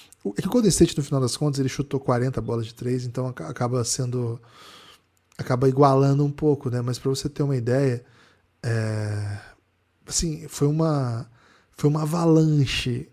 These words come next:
de, de velocidade, de dinâmica, de transição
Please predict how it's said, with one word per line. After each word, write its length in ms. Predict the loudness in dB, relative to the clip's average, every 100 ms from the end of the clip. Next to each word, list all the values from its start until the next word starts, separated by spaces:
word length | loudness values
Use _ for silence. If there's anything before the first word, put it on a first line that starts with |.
| -10
de, 680 | -4 0 0 0 0 -4 -8 _ _ _ _ _ _ -14
de 200 | -6 0
velocidade, 880 | 2 2 2 -2 0 2 4 4 2
de 100 | -2
dinâmica, 920 | -2 0 2 4 4 4 0 -2 -4
de 140 | -4
transição 920 | -4 -2 0 0 0 0 0 0 -2